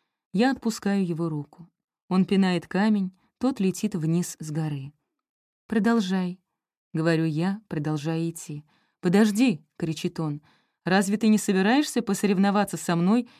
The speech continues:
и тоже пнуть камень?» Я улыбаюсь через силу.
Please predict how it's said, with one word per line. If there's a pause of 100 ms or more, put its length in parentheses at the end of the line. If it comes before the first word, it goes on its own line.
и
тоже
пнуть
камень?» (520)
Я
улыбаюсь
через
силу.